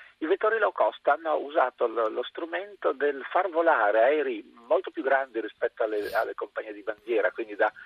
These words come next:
centottanta posti anziché da, da centocinquanta, da centotrenta, e cercare di riempirli con tariffe molto differenziate, quindi attraendo con,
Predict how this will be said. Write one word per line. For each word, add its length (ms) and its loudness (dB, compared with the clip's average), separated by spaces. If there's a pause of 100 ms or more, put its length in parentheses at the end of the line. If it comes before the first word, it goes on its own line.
(300)
centottanta 680 -2
posti 400 0
anziché 380 -4
da, 220 2
da 160 -10
centocinquanta, 840 -2
da 140 -10
centotrenta, 960 -2 (400)
e 260 4 (120)
cercare 400 2
di 100 0
riempirli 600 0
con 200 0
tariffe 400 -2
molto 280 -2
differenziate, 840 -2
quindi 260 -4
attraendo 680 0
con, 180 -4